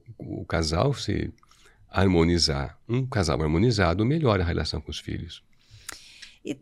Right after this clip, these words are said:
Speaker 2: entre todos os, os, as, os sintomas e as sensibilidades que você tem, você atende bastante, é, paciente, o que cê, você percebe que tem distanciado mais pais e filhos?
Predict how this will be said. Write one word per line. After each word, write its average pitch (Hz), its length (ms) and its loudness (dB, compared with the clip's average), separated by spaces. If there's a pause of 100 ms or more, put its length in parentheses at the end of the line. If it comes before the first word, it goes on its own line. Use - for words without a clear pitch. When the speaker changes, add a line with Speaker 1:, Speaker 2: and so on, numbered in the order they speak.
Speaker 2:
entre 285 320 -6
todos 294 380 -4
os, 277 320 -8
os, 220 400 -12
as, 196 460 -8
os 190 100 -12
sintomas 202 960 -4
e 190 40 -2
as 190 100 -2
sensibilidades 185 1000 -4
que - 80 -10
você 185 180 -4
tem, 190 120 -4
você 208 120 -2
atende 196 240 -2
bastante, 185 680 -4
é, 170 240 -6 (280)
paciente, 190 720 0 (300)
o 320 60 -10
que 523 240 -4
cê, - 300 -2
você 277 240 0
percebe 226 500 0
que 220 100 -10
tem 226 160 -4
distanciado 226 640 0
mais 185 480 2
pais 208 380 4
e 196 60 -6
filhos? - 600 -8